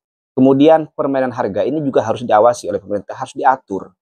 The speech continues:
Kalau bisa, setiap pedagang kaki lima di tepi jalan,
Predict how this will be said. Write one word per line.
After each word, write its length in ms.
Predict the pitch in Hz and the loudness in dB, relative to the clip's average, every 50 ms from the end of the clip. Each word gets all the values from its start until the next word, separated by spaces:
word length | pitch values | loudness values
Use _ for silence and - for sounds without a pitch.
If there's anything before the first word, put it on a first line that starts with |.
| _ _ _ _ _ _ _ _ - - | _ _ _ _ _ _ _ _ -2 0
Kalau 160 | 143 139 131 | 2 2 4
bisa, 400 | 127 151 160 143 - 101 98 80 - | 4 2 0 0 0 2 2 2 2
setiap 520 | - - 131 - - 151 160 147 - - - 143 | -2 -8 -8 -6 -2 2 2 2 2 0 -6 -4
pedagang 640 | 127 117 123 120 113 113 113 110 110 113 113 110 | 2 2 2 2 4 4 2 2 2 0 -6 -8
kaki 320 | 107 - 113 104 - 123 113 | -8 -10 -10 -10 -8 -6 -4
lima 400 | 123 131 123 101 92 92 80 107 | -2 -2 -2 -2 -2 -2 -2 -4
di 80 | 110 | -6
tepi 320 | 110 - - _ - 107 98 | -8 -8 -12 _ -8 -6 -2
jalan, 480 | 98 127 123 113 95 85 85 90 95 | 2 2 4 4 4 2 2 0 -4